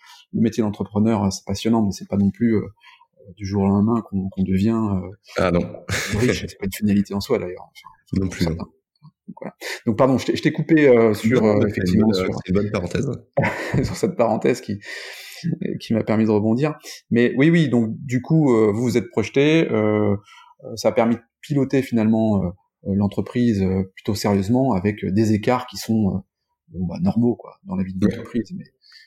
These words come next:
Speaker 1: mais, mais, mais vous êtes, euh, là et plus que là, quoi, hein.
Speaker 2: Mm.
Speaker 1: Euh, donc, Sh-, Shine Media, c'est en quelle année ?
Speaker 2: Deux mille seize.
Speaker 1: Ouais, donc deux mille seize, et là, du coup, les choses sérieuses commencent, c'est-à-dire que, euh, bah, il faut, il faut rentrer un peu d'argent, de chiffre d'affaires, en fait.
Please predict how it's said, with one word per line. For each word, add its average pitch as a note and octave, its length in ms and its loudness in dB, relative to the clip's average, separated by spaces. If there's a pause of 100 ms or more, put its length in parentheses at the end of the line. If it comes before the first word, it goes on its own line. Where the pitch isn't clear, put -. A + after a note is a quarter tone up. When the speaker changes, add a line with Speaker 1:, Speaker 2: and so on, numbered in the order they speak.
(160)
Speaker 1:
mais, F#2 300 -8
mais, - 260 -12
mais F#2+ 120 -6
vous F#2+ 160 -2
êtes, - 180 -4
euh, F#2 240 -4
là G#2 320 2
et F#2 80 0 (100)
plus C3+ 200 -10
que - 100 -4
là, F#2 180 -2
quoi, - 240 -18 (160)
hein. F#2+ 140 -8 (140)
Speaker 2:
Mm. G#2 60 2 (580)
Speaker 1:
Euh, G#2+ 180 4 (380)
donc, C#3 300 -2
Sh-, - 180 -2
Shine F3 240 2
Media, D#3+ 300 4
c'est F#3 120 -4
en C#3+ 60 0
quelle C#3 160 0
année ? C#3+ 180 -2 (920)
Speaker 2:
Deux A2 160 2
mille C3 100 -2
seize. - 380 -4 (800)
Speaker 1:
Ouais, B2+ 140 4
donc C3 160 0
deux C#3 80 4
mille C3+ 160 2
seize, F3 320 2
et B2+ 80 8
là, D#3 160 4
du B2 120 -2
coup, E3 200 2
les A#2+ 100 4
choses - 160 -4
sérieuses A2 320 0
commencent, G#2+ 320 0
c'est-à-dire G2+ 160 -2
que, - 120 -4
euh, - 720 -6 (460)
bah, G#2+ 120 -2
il G#2+ 80 -2
faut, - 180 -6
il G2 80 -2
faut A#2+ 160 -2
rentrer G#2 240 -2
un G2+ 80 0
peu G2+ 140 -2
d'argent, G2 260 0
de A#2+ 80 0
chiffre G#2 180 -4
d'affaires, C3 280 0
en A2 40 -4
fait. D3+ 260 -4